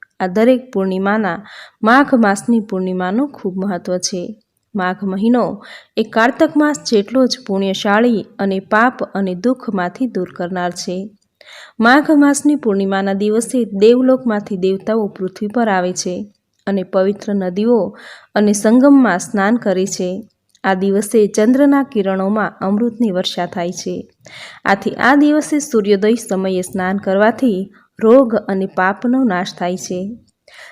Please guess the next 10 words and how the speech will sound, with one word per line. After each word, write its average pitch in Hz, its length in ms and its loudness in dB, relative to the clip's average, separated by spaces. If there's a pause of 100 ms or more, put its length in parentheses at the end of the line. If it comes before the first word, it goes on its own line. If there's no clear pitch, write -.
(100)
જે 233 120 4
માઘ 233 380 4
પૂર્ણિમાના 208 600 2
દિવસે 220 580 2
સૂર્યોદય 254 600 2
પહેલા 208 580 -4
ઉઠીને 202 400 -4
સ્નાન 180 360 -6
કરે 214 280 4
છે 208 480 -2